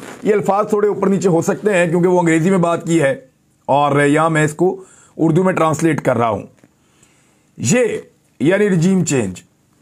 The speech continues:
यानी इमरान खान साहब ने दिस का लफ्ज़ यूज़ किया, आगे उन्होंने वो नहीं बताया कि वो किस चीज़ के बारे में बात कर रहे हैं, तो उससे हम ये अखज़ करेंगे रिजीम चेंज के बारे में बात कर रहे हैं। ये आने वाले शवाहिद की रोशनी में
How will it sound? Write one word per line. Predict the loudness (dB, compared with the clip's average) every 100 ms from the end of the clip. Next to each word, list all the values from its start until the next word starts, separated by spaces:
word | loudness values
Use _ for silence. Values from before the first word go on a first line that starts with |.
| -20 _ -2
यानी | 0
इमरान | 2 2 2
खान | 0
साहब | 0 -2 0
ने | 0 0 0 -6 -12
दिस | -6 -2 -2
का | 0
लफ्ज़ | 0 0 0
यूज़ | 0 0
किया, | 0 0
आगे | 2
उन्होंने | 0 0 0
वो | 0
नहीं | 0 0
बताया | 2 0 0
कि |
वो | 0
किस | -2 -2
चीज़ | -2 0
के |
बारे | 0 0
में | 0
बात | 0 -2
कर | -2 0
रहे | 2
हैं, | 0 -4 -20 -20 -20 -4
तो | -2
उससे | 0 0
हम | 2
ये | 2
अखज़ | 2 0
करेंगे | 0 0 0
रिजीम | 0 0 2
चेंज | 2 0
के | 2
बारे | 2 2
में | 2
बात | 2 0
कर | 0 0
रहे | 0
हैं। | -2 -6 _ _ _ _ -20 _ _ _ -8
ये | -2 0 2 0 -2 -8 _ _ _ _ _
आने | -2 0
वाले | 0 0
शवाहिद | 0 0 0 0
की | 0
रोशनी | 2 0 0 2
में | 2 2 -2